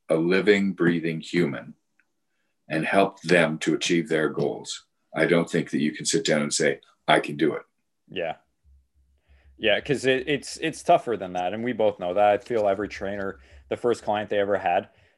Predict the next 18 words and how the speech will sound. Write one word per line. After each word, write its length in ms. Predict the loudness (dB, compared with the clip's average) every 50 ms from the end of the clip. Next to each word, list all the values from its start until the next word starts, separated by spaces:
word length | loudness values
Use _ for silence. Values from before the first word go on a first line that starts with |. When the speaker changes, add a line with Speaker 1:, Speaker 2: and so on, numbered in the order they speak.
| _
Speaker 2:
you 100 | -8 -4
know, 220 | -2 -2 -2 -2 -6 _ _ _ _ _ _ _ _ _ _ _ _ _ -2
it 120 | -2 -2
took 200 | 0 -2 -4 -4
me, 400 | -4 -4 -4 -2 -2 -4 -4 -6 -10 -18 -20 -16 -10
oh, 120 | -8 -8 -8
Jesus, 380 | -8 -8 -12 -12 -12 -12 -10
how 120 | -6 -4 -2
long 160 | -2 -2 -2
have 100 | 0 0
I 80 | 0 0
been 120 | -2 -6
training 300 | -10 -10 -8 -8 -6 -6
now 100 | -6 -8
for? 260 | -8 -10 -12 -14 -14 _ _
Six, 400 | -20 -20 -18 -18 -18 -18 -16 -16
seven-ish 400 | -16 -14 -14 -14 -16 -16 -16 -14
years? 240 | -16 -16 -16 -18